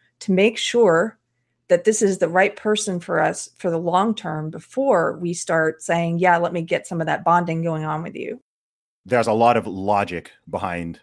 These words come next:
Speaker 2: a lot of the things, which, which isn't always obvious, right? On a
Speaker 1: Right.
Speaker 2: surface level, you might be like, "What's the point of that rule?" But then, you know, as you, as you become older and more mature, you can kinda go back to it.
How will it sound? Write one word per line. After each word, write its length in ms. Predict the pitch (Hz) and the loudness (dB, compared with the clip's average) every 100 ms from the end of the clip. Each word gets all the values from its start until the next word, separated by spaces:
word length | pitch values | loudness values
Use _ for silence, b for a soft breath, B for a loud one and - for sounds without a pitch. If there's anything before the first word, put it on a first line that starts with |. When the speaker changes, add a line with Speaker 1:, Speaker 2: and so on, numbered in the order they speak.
| _ | _
Speaker 2:
a 60 | 101 | -12
lot 240 | 92 90 | -8 -8
of 140 | 85 73 | -10 -12
the 200 | 85 82 | -12 -10
things, 360 | - 98 95 90 | -8 -8 -8 -8
which, 220 | 98 - | -10 -10
which 220 | 110 117 | -8 -6
isn't 180 | 113 113 | -4 -6
always 360 | 110 104 101 92 | -2 -2 -2 -4
obvious, 640 | 85 87 78 69 - - _ _ - | -6 -6 -8 -16 -18 -20 _ _ -10
right? 180 | 87 | -8
On 140 | 90 95 | -6 -6
a 40 | |
Speaker 1:
Right. 120 | 92 | -2
Speaker 2:
surface 320 | 156 110 107 - | 0 0 -6 -4
level, 280 | 104 110 | -2 0
you 80 | 107 | 0
might 160 | 104 104 | 0 -2
be 60 | |
like, 240 | 98 92 - _ - - | -2 -6 -8 _ -20 -16
"What's 200 | 135 - | -16 -12
the 60 | |
point 160 | 127 110 | -8 -4
of 60 | |
that 180 | 101 110 | -4 -6
rule?" 180 | 73 71 _ _ _ _ _ _ _ - | -10 -16 _ _ _ _ _ _ _ -8
But 140 | 107 | -6
then, 640 | 95 101 95 90 90 87 85 _ _ _ - | -2 -2 -2 -4 -4 -6 -10 _ _ _ -18
you 80 | 87 | -14
know, 100 | 80 | -12
as 140 | 120 | -10
you, 120 | - - | -10 -12
as 80 | 90 | -14
you 80 | |
become 240 | 90 98 92 | -10 -8 -6
older 300 | 101 90 90 | -6 -6 -4
and 100 | 90 | -4
more 140 | 92 | -4
mature, 320 | 87 - 101 | -6 -4 -4
you 120 | 87 82 | -4 -8
can 140 | - | -10
kinda 220 | 98 82 | -10 -8
go 160 | 78 87 | -8 -6
back 240 | 92 90 | -6 -6
to 140 | - 80 | -10 -12
it. 140 | 73 | -12